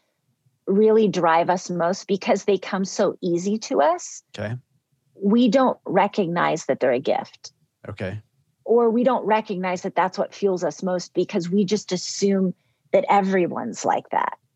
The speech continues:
Speaker 1: right?
Speaker 2: Right. Yeah.
Speaker 1: So people that love adventure, they're always out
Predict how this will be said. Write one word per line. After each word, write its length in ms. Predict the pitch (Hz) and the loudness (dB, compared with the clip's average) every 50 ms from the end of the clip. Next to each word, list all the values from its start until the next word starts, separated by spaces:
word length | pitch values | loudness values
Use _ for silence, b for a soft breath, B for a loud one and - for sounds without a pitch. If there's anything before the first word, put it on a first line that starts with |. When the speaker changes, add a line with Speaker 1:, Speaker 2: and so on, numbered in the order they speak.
| _ - | _ -6
Speaker 1:
right? 180 | 104 151 165 170 | -2 0 0 0
Speaker 2:
Right. 340 | - 95 95 92 - - - - | -2 -4 -6 -10 -14 -20 -20 -12
Yeah. 140 | - 104 110 - | -8 -6 0 2
Speaker 1:
So 280 | 269 254 233 226 214 | 4 4 4 4 4
people 400 | 220 - 269 254 - 277 262 254 | 2 2 0 2 4 4 4 4
that 240 | 247 220 202 - 185 | 4 4 4 4 4
love 260 | 208 208 214 214 190 | 4 4 2 2 0
adventure, 720 | 196 160 151 185 185 214 226 - - 147 131 139 143 175 185 _ _ _ _ _ _ | 0 0 0 -2 -2 -2 -2 -4 -4 -4 -2 -2 -2 -4 -6 _ _ _ _ _ _
they're 300 | - 175 226 233 240 - - 185 | -4 0 0 2 2 0 2 2
always 440 | 208 202 208 214 202 208 190 180 - - | 2 4 4 4 4 2 0 -2 -4 -6
out 360 | - 170 165 165 170 - - | -4 -2 -2 0 -2 -2 -4